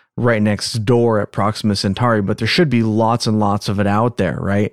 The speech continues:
But we can't find, uh, solid evidence of it anywhere. That is, like, you know, an actual probe or something. Um, even if only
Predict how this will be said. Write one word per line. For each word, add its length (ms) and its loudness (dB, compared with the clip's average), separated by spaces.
But 280 2
we 160 2
can't 280 0
find, 520 0
uh, 220 2
solid 400 2
evidence 420 -2
of 100 0
it 60 -2
anywhere. 520 0
That 140 0
is, 240 0
like, 260 -2
you 80 2
know, 220 4
an 60 2
actual 400 0
probe 420 2
or 120 -2
something. 560 -2
Um, 540 2
even 260 4
if 160 2
only 520 2